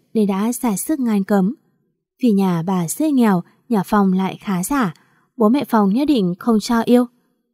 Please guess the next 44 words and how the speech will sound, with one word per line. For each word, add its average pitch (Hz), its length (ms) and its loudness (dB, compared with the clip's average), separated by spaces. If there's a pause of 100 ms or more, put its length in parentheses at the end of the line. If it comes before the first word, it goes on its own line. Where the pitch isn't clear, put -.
(240)
Lúc 269 200 2
đấy 196 280 4
bố 196 180 0
cô 208 300 2
luôn 208 260 2
bên 202 120 2
cạnh 196 340 -2
an 226 200 -2
ủi 214 200 4
bà, 190 260 0 (340)
rồi 262 180 0
sau 311 180 0
này 226 280 2
bà 190 160 0
nhận 185 180 -2
ra 208 300 -2
bà 190 220 -2
yêu 214 240 0
ông 214 220 2
lúc 247 260 0
nào 208 260 0
chẳng 185 280 -4
hay. 226 280 -2 (1040)
Phong 220 120 2
hiểu 214 220 4
mọi 165 200 -4
chuyện 180 280 0
do 214 160 -2
anh 208 360 0
không 208 220 0
kiên 196 220 0
quyết, 302 280 0 (340)
lỗi 240 280 2
cũng 240 160 -2
của 240 200 4
gia 262 220 -2
đình 220 200 2
mình 180 340 2
nên 226 140 0
không 214 160 0
hề 196 220 2
oán 165 300 -4
trách 269 280 -8
họ. 226 220 0